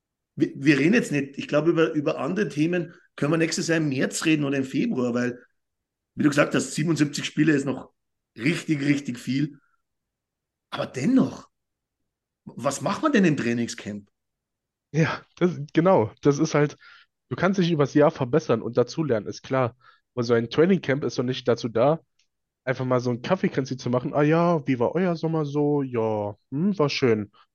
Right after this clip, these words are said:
Speaker 2: Ach ja, jetzt gehen wir mal aufs Eis und machen ein paar Torschussübungen. Nee, das ist einfach dafür da, dass du dich weiterentwickelst. Und, oh, dieser Ansporn muss doch da sein. Wir, wir sind jetzt zwei Jahre hintereinander gegen den Cup-Sieger geflogen.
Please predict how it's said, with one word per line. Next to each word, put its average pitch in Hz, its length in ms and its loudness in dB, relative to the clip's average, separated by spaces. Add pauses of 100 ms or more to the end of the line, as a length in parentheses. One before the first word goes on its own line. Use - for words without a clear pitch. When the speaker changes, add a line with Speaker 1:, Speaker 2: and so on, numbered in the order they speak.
(220)
Speaker 2:
Ach 143 160 -4
ja, 131 200 4
jetzt 123 180 2
gehen 131 120 2
wir 123 100 4
mal 113 80 4
aufs - 180 -2
Eis 139 300 2
und 120 140 -4
machen 113 200 -2
ein - 20 -10
paar 117 140 -2
Torschussübungen. 101 720 -6 (300)
Nee, 123 160 4
das 113 180 0
ist 131 80 2
einfach 127 260 2
dafür 117 220 2
da, 123 160 4
dass 123 160 0
du 131 60 0
dich 113 260 -4
weiterentwickelst. 95 720 -2 (580)
Und, 123 280 -2 (800)
oh, - 180 -8 (140)
dieser - 260 -2
Ansporn 113 480 0
muss 110 140 -2
doch 110 140 -2
da 113 220 4
sein. 131 360 2 (440)
Wir, 123 300 2
wir 120 240 -8
sind 147 140 0
jetzt - 240 0
zwei 156 160 2
Jahre 160 180 4
hintereinander 143 420 2
gegen 120 180 -2
den 110 140 -4
Cup-Sieger 104 520 -2
geflogen. 110 600 -2